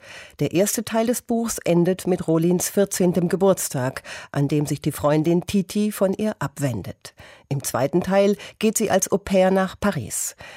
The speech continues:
Der Abschied von zu Hause verspricht eine Befreiung von Ralins drückender Anwesenheit.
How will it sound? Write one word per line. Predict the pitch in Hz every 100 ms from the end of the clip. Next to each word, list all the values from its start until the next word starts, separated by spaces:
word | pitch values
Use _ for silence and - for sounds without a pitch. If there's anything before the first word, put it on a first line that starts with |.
| -
Der | 165
Abschied | 214 - 247 226
von | 220 208
zu | 214
Hause | 180 185 185 180
verspricht | 175 - - 170 -
eine | 170 175
Befreiung | 196 180 139 135 131 147
von | - 170
Ralins | 139 131 147 160 - -
drückender | - 143 - 143 160 175
Anwesenheit. | 165 139 131 120 123 120 113 -